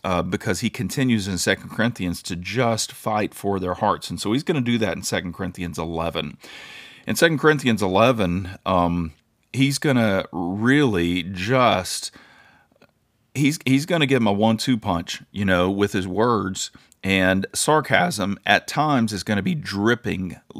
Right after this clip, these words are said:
from his lips. <laughs> So, um, let, let's go through verse at a time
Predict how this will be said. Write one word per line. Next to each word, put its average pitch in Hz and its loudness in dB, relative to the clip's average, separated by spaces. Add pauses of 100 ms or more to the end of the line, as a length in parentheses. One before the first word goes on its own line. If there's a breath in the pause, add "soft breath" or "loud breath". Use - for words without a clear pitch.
(160)
from 107 2
his 98 0
lips. - -2 (440 loud breath)
<laughs> 143 0 (360 loud breath)
So, 104 4 (380 loud breath)
um, 90 2
let, 127 -4
let's 165 0
go 196 4
through 139 2
verse 104 0
at 180 2
a 190 0
time 101 2